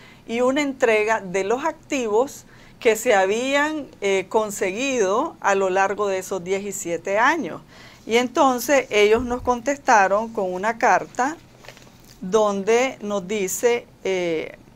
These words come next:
"Asimismo, le solicitamos la desocupación de los centros propiedad de Funte que ocupa personal de los Pipitos en Villa Reconciliación, Ciudad Sandino, Chinandega, Ocotal, Rivas y Huigalpa.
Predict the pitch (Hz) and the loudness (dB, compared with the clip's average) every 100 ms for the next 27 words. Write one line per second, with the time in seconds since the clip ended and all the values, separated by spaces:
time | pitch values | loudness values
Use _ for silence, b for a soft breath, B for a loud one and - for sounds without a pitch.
0 | - - 202 - 254 349 320 254 254 330 | -2 2 2 2 -2 0 0 0 2 2
1 | 262 214 208 214 202 226 277 - 208 180 | 2 0 0 -2 -4 -4 -8 -2 0 0
2 | 180 254 - 196 208 196 190 240 - 269 | -4 -8 -4 -2 0 2 0 -2 -4 -6
3 | - 285 - 269 - 214 190 175 196 196 | -6 -4 -2 -2 -2 -4 -2 -2 -6 -6
4 | 180 165 160 - 262 277 254 185 165 - | -4 -4 -6 -2 0 0 -4 -8 -8 -6
5 | 190 185 175 196 208 240 247 262 226 202 | -6 -4 -2 -2 -2 -4 -2 -4 -4 -4
6 | 202 254 B B B B - 240 226 - | -6 -6 B B B B -2 2 2 0
7 | 330 330 208 202 - 220 202 196 190 202 | -2 2 2 2 0 -2 -2 -4 -4 0
8 | 262 254 220 220 220 247 233 214 220 226 | 0 0 -2 -4 -6 -8 -6 -6 -4 -4
9 | 208 185 202 208 202 196 233 262 262 269 | -6 -6 -4 -2 -2 -2 -2 -2 -4 -2
10 | 247 254 - 214 190 196 196 B B - | -2 -2 -4 -4 -4 -6 -12 B B -10
11 | - 185 175 220 220 226 214 208 208 - | -2 0 0 -2 -4 -4 -4 -6 -8 -8
12 | 185 180 185 196 208 202 175 190 196 196 | -8 -6 -4 -2 -2 -4 -4 0 0 -2
13 | 190 185 180 180 175 165 156 160 143 131 | -2 -2 -2 -4 -8 -8 -6 -2 -2 -4
14 | - | -16